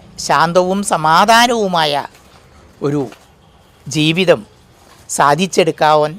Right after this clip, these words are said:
കഴിയുന്ന രീതിയിലാണ് ഇതിൻ്റെ ആപ്ലിക്കേഷൻ. കാലം ഓരോ വ്യക്തിയിലും ഏൽപ്പിക്കുന്ന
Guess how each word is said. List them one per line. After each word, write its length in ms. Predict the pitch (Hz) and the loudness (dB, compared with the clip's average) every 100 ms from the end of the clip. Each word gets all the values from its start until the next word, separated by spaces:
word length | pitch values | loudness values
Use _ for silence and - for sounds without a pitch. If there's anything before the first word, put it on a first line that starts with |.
| - - | -12 -8
കഴിയുന്ന 360 | 143 170 202 196 | -6 -4 -2 -2
രീതിയിലാണ് 680 | 165 170 226 233 139 123 113 - - - | -2 -6 -4 -4 -4 -8 -18 -20 -20 -10
ഇതിൻ്റെ 220 | 147 160 135 | -6 -2 -2
ആപ്ലിക്കേഷൻ. 480 | 139 127 127 - 110 - - - | -2 -6 -6 -8 -16 -20 -20 -6
കാലം 340 | 139 147 190 208 | 0 4 4 4
ഓരോ 260 | 190 185 196 214 | 4 6 6 6
വ്യക്തിയിലും 600 | 214 190 196 196 196 190 | 4 0 -4 -2 -2 0
ഏൽപ്പിക്കുന്ന 540 | 190 180 185 170 175 | 0 -2 -6 -6 -4